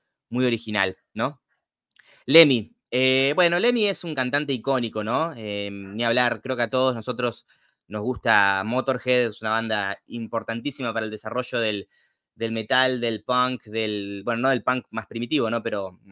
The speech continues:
el hardcore, el thrash metal, el speed metal. Em, sin embargo, creo que estamos hablando de una voz relativamente limitada, eh, cuadrada, icónica, eso sí, lo, lo icónico,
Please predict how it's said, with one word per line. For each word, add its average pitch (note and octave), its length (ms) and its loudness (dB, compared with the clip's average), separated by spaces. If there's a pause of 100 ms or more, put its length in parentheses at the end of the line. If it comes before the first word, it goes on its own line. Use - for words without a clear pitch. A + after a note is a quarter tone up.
el G2 120 -16
hardcore, A2+ 460 0
el F#2+ 100 -8
thrash A2 220 -2
metal, A2 460 -2 (120)
el G2+ 60 -16
speed A2 280 -8
metal. A2+ 440 -2 (460)
Em, C#3+ 800 4
sin G#3+ 200 -6
embargo, G3+ 340 2
creo F3 160 0
que E3+ 60 -2
estamos D#3+ 320 -2
hablando C3+ 340 0
de C3 40 0
una B2+ 140 2
voz - 520 -2 (300)
relativamente B2+ 1160 -2 (760)
limitada, B2 720 2 (460)
eh, A2 380 0
cuadrada, C#3 520 4
icónica, D#3+ 480 0
eso C3 160 -6
sí, C3 240 -4
lo, A2 280 0
lo A2 140 -4
icónico, B2+ 680 -2